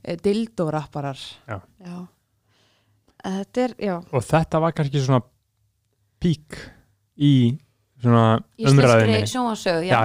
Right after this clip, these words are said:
Speaker 2: íslenskri sjónvarpssögu,
Speaker 3: Já.
Speaker 2: auðvitað, auðvitað.
Speaker 3: <laughs>
Speaker 2: En svona, eh, nokkuð svona pík í umræðunum ykkar á Íslandi, eða?
Speaker 3: Jú,
Speaker 1: Fólk
Speaker 3: ætli
Speaker 1: segir
Speaker 3: það
Speaker 1: alveg,
Speaker 3: ekki.
Speaker 1: „Já, ég sá ykkur hérna í Gísla Martini.“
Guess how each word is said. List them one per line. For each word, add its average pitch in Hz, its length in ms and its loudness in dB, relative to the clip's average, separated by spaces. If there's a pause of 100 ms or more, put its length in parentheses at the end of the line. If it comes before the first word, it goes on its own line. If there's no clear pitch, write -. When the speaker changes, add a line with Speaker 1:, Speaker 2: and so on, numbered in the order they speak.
Speaker 2:
íslenskri 135 300 2
sjónvarpssögu, 123 260 2
Speaker 3:
Já. 214 80 4
Speaker 2:
auðvitað, 113 340 2 (140)
auðvitað. 120 360 2 (720)
Speaker 3:
<laughs> - 840 -4
Speaker 2:
En 120 120 2
svona, 127 280 0 (300)
eh, 131 460 -4
nokkuð 151 240 -2
svona 113 160 2
pík 156 320 0
í 139 120 -2 (920)
umræðunum 156 480 4
ykkar 139 180 -2
á 160 60 2
Íslandi, 120 320 -4
eða? - 100 -12 (760)
Speaker 3:
Jú, 190 180 -6
Speaker 1:
Fólk 254 160 0
Speaker 3:
ætli 247 160 -10
Speaker 1:
segir 240 400 0
Speaker 3:
það 196 60 2
Speaker 1:
alveg, 190 160 0
Speaker 3:
ekki. 196 100 -2
Speaker 1:
„Já, 208 120 4 (200)
ég 220 160 -2
sá 240 160 0
ykkur 247 320 2
hérna 233 220 -2
í - 40 -10
Gísla 285 460 -4
Martini.“ 294 460 0